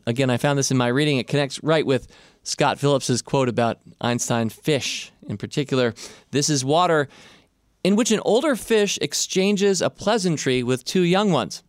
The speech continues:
asking, 'How's the water?' The older fish swims on. One of the younger fish responds to his compatriot, 'What the hell is water?'" "The point of the story," writes Wallace, quote,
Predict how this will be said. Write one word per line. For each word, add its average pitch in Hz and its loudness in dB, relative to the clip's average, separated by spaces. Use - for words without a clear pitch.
asking, 151 -2
'How's 131 0
the 160 2
water?' 190 2
The 131 2
older 220 4
fish 190 0
swims 175 0
on. 180 2
One 208 0
of 294 -2
the 233 2
younger 196 2
fish 160 -2
responds 175 0
to 165 0
his 156 0
compatriot, 160 0
'What 196 -2
the 233 0
hell 202 0
is 151 0
water?'" 147 0
"The - -2
point 226 0
of 202 2
the 165 2
story," 156 2
writes 131 0
Wallace, 131 2
quote, 156 0